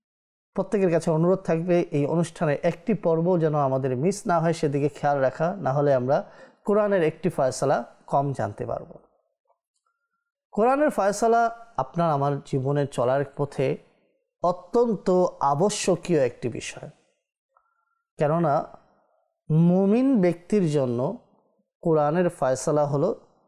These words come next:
চূড়ান্ত ফয়সালা। কোনো মুমিন কোরআনের ফয়সালা বাদ দিয়ে নিজের মন গড়া সিদ্ধান্ত নিয়ে চলতে পারে না, এই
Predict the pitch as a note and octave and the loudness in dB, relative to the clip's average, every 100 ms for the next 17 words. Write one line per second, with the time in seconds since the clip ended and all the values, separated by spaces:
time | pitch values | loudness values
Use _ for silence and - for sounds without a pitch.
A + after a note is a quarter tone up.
0 | - - F#3+ G3 A3 F#3+ D3 B2 G#2+ - | -6 0 2 2 0 -2 -4 -2 -4 -4
1 | - - - _ _ _ _ _ _ _ | -6 -6 -10 _ _ _ _ _ _ _
2 | _ _ _ _ _ - A3 C4+ G#3 G#3+ | _ _ _ _ _ -2 0 4 4 4
3 | B3+ A3+ B3 A#3+ _ _ _ _ G3 G#3+ | 2 2 0 -6 _ _ _ _ 0 2
4 | G#3+ A#3+ C4 C4 - - F#3+ F#3+ A3+ G#3+ | 2 2 2 2 -2 -4 -2 0 0 0
5 | D3 C3+ E3+ D#3 G3+ F#3+ E3 - _ _ | 0 0 0 0 2 2 0 -4 _ _
6 | _ _ _ _ _ D3 D3+ D3+ A#2 - | _ _ _ _ _ 0 2 0 -2 -4
7 | D3 D#3 D3+ F#3 G3+ G3+ D#3+ - D#3+ C#3+ | 0 2 2 2 2 2 2 0 -2 -2
8 | D3 E3+ F3+ F3+ C3+ C3 F3+ G#3 _ _ | -2 -2 0 0 0 0 -2 -6 _ _
9 | _ _ _ - F3 D#3 C3+ A2+ - - | _ _ _ -6 -2 -2 -2 -2 -4 -6
10 | - - _ _ _ _ D3 C#3 A#2+ | -12 -16 _ _ _ _ 0 0 -2